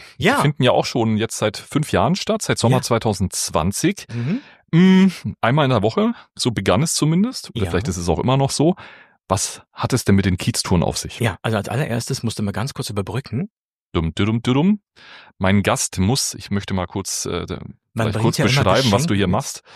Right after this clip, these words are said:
Speaker 2: Du ziehst dich aus.
Speaker 1: Nein, ich zieh
Speaker 2: Ach so.
Speaker 1: mich nicht aus. Oh, jetzt bin ich hier rangekommen. Das musst du
Speaker 2: Ja, das
Speaker 1: rausschneiden.
Speaker 2: passiert.
Speaker 1: Guck mal.
Speaker 2: Oh,
Speaker 1: Oh.
Speaker 2: ich bekomme ein Geschenk
Speaker 1: Ein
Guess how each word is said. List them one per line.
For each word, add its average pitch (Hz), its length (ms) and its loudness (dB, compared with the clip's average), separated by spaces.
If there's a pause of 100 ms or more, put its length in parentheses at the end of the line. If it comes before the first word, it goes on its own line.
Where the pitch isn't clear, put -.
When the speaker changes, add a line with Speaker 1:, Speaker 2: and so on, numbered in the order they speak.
(600)
Speaker 2:
Du 104 120 -8
ziehst - 340 -4
dich - 180 -2
aus. 113 440 2
Speaker 1:
Nein, 110 260 0
ich - 100 -14
zieh - 80 -4
Speaker 2:
Ach 113 60 0
so. 92 140 -2
Speaker 1:
mich 80 120 -4
nicht 104 80 -6
aus. 143 180 -8 (140)
Oh, 120 140 0
jetzt 110 100 -10
bin 120 60 -8
ich 110 60 -6
hier 95 100 -6
rangekommen. 98 320 -8
Das 113 100 -14
musst - 140 -8
du 98 40 -8
Speaker 2:
Ja, - 60 -8
das 98 80 0
Speaker 1:
rausschneiden. 98 240 -2
Speaker 2:
passiert. 87 340 -2
Speaker 1:
Guck - 140 -6
mal. - 120 -10 (500)
Speaker 2:
Oh, 262 100 2 (120)
Speaker 1:
Oh. 85 80 -2
Speaker 2:
ich - 100 -10
bekomme 127 300 0
ein 107 140 0
Geschenk 120 380 0
Speaker 1:
Ein 104 40 -2